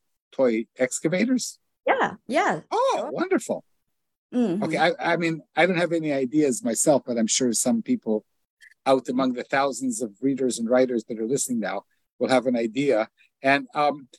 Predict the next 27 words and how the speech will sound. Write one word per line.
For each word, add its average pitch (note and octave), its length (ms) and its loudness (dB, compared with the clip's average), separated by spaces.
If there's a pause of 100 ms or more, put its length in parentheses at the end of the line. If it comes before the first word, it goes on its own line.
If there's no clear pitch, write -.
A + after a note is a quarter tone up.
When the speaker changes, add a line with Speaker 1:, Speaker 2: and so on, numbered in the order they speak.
(140)
Speaker 1:
it's D#3+ 200 -4
really A3+ 280 0
interesting F#3+ 640 -4
to D3 80 -4
go D#3 220 0
to G3+ 140 0
the D#3+ 140 -2
Yahoo C#3+ 520 -4
Press - 460 -2 (100)
website, C#3 600 0 (420)
Speaker 2:
Mm-hmm. G3 340 -4 (460)
Speaker 1:
uh, B2+ 220 4
because D#3+ 400 0
you D3+ 100 -2
have D3 240 0
very C#3+ 220 0
specific - 720 -2
requests. C4 480 -4
It's - 120 -12
not E3 180 2
only D3 260 -2
excavators. F#2+ 760 -6 (460)
Uh, G#2+ 200 0
Speaker 2:
Mm-hmm. A2 100 -4
Speaker 1:
you A2 100 -2
have A2+ 260 -2
s-, - 220 -8